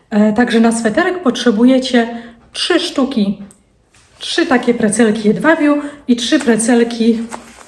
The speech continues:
kicilka. Jest to wersja taka, e, ekonomiczna, jeśli chodzi o jedwab, ponieważ jedwabie ręcznie farbowane kosztują,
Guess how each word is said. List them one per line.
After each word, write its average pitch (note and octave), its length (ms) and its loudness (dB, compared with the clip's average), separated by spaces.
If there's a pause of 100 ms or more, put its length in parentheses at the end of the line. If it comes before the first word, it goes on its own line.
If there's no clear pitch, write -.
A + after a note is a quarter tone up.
(320)
kicilka. G3+ 580 -4 (2250)
Jest C#4+ 200 0
to C#4 100 4
wersja B3+ 540 2
taka, A#3 560 0
e, A3 360 2
ekonomiczna, G#3+ 680 2
jeśli G3+ 260 2
chodzi G3+ 260 2
o G3 60 -2
jedwab, F#3+ 600 -2
ponieważ A3 380 2
jedwabie A#3 480 2
ręcznie B3 340 2
farbowane G#3 560 2
kosztują, A#3+ 560 0